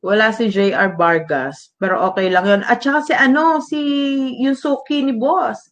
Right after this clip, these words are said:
si We Dinga. Yan. Sila Kalupa T V. Yan. Magandang, magandang araw po sa inyong lahat. Si Ma-, uh-huh. Mm-hmm.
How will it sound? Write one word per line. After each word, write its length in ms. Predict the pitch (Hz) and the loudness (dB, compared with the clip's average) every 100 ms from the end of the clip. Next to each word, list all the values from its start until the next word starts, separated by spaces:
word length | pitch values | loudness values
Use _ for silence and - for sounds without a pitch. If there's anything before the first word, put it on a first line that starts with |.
| _ | _
si 320 | - 240 220 - - - | -6 -4 -4 -10 -20 -8
We 440 | 190 247 269 208 190 175 170 | 2 4 4 2 -2 -6 -2
Dinga. 560 | 269 311 262 190 156 202 - _ _ _ _ _ _ _ - | 0 0 0 0 0 -8 -20 _ _ _ _ _ _ _ -14
Yan. 800 | - 160 160 165 160 160 190 185 _ _ _ _ _ _ _ _ _ _ _ _ _ _ _ _ _ _ _ _ | -8 -6 -4 -4 -6 -8 -12 -18 _ _ _ _ _ _ _ _ _ _ _ _ _ _ _ _ _ _ _ _
Sila 240 | 208 208 | 2 4
Kalupa 520 | 226 226 277 269 247 - | 4 4 2 4 0 0
T 160 | 254 | -4
V. 120 | 233 233 226 196 180 170 | -4 -4 -4 -4 -2 -2
Yan. 560 | 190 185 180 165 160 160 _ _ _ _ - | 0 0 -2 -4 -8 -12 _ _ _ _ -12
Magandang, 400 | 185 196 208 214 | -4 -2 -2 -2
magandang 400 | 202 208 202 202 | 0 0 0 0
araw 320 | 196 196 202 - | 2 2 0 -2
po 160 | 190 | -10
sa 80 | 196 | -8
inyong 320 | 196 196 190 | -6 -4 -4
lahat. 480 | 185 185 196 175 151 - _ | -4 -4 -4 -4 -6 -10 _
Si 160 | - | -6
Ma-, 320 | 247 247 254 - - - - | -2 0 -2 -6 -20 -10 -6
uh-huh. 480 | 190 190 220 285 330 - _ _ _ _ - | -4 -4 -6 -6 -8 -14 _ _ _ _ -12
Mm-hmm. 400 | 185 185 226 | -6 -4 -2